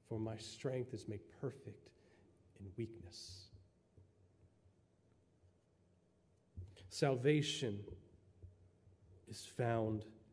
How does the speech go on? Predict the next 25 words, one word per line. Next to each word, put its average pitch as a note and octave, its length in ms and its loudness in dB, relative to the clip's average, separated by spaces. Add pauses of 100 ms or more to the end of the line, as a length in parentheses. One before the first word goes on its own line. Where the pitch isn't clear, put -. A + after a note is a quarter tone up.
(720)
in G2+ 140 -6
Christ. - 540 -14 (1300)
So - 160 -12
cling A#2+ 320 -2
to G#2+ 40 -4
him F#2 180 -6 (800)
above G2+ 300 -2
all F#2+ 200 -8
things. F#2+ 360 -14 (600)
Let's G#2 160 -6
pray. G2 200 -10 (2250)
Heavenly G#2+ 220 2
Father, G2+ 220 0
we G#2 100 0
thank G#2 280 -2
you G2+ 80 -4
for G#2 140 -8
this G2+ 180 -8
time A2 300 -2
in G#2 80 -2
your G2+ 100 -2
word. G2+ 400 -2 (1300)
We A#2 100 0
thank A2 360 0
you G#2 160 -8